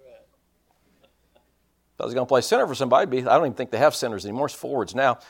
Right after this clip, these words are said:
so that shows you how f-, much I follow basketball. But, you know, I would play for the Pacers. Hallelujah. Well, anyway, I'm not playing for any of them, so don't, don't be concerned.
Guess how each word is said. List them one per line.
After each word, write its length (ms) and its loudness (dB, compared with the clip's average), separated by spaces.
so 100 -4
that 160 2
shows 200 -2
you 60 -8
how 140 4
f-, 160 -6
much 200 -4
I 140 8
follow 260 -6
basketball. 640 -8
But, 340 2
you 140 -2
know, 240 2
I 120 6
would 180 0
play 140 2
for 100 -4
the 80 -4
Pacers. 640 2
Hallelujah. 600 4
Well, 140 6
anyway, 420 4
I'm 140 6
not 140 6
playing 200 2
for 100 0
any 100 4
of 40 6
them, 80 0
so 180 2
don't, 280 2
don't 140 4
be 80 -6
concerned. 360 -2